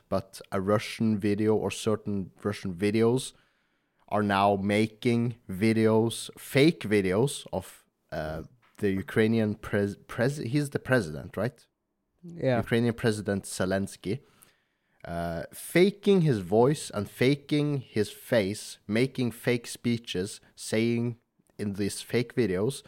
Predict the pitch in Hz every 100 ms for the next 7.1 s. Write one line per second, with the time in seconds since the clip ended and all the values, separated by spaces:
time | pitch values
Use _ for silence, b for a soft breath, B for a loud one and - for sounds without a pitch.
0 | b - 95 98 92 - 113 127 123 -
1 | 117 - 117 - 87 87 104 110 110 107
2 | 104 104 104 101 98 95 - 95 92 87
3 | 71 76 - _ _ _ _ _ _ -
4 | 104 110 120 - 117 113 - 98 98 101
5 | 98 101 95 - 104 104 - 98 90 82
6 | 87 - - - - - _ _ - -